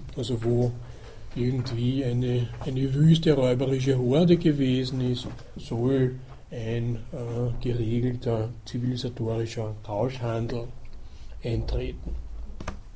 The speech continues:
Und mehr noch, nicht nur ein Tauschhandel der Güter, sondern auch das Verhältnis der Personen soll gleichsam marktförmig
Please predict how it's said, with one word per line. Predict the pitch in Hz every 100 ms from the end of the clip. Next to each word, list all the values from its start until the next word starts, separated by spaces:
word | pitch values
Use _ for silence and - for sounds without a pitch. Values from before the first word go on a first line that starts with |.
| - - - - - -
Und | 175 175 165
mehr | 127 123 170
noch, | 175 160 165 160 - - - - - - - -
nicht | 143 147 -
nur | 143
ein | 131 127
Tauschhandel | 110 127 143 143 131 127
der | 123
Güter, | 120 135 160 175 165 156
sondern | - 131 143 147 139
auch | 139 117 131
das | - 123
Verhältnis | 151 123 117 123 131 131 123 - - - - - -
der | 127
Personen | 131 120 135 131 139 139 123 117 117 117 - - -
soll | - - 113 113 110 110 - - -
gleichsam | 117 113 - 123 113 113 - - - - - -
marktförmig | 170 117 110 123 - - 127 117 120 143 151 151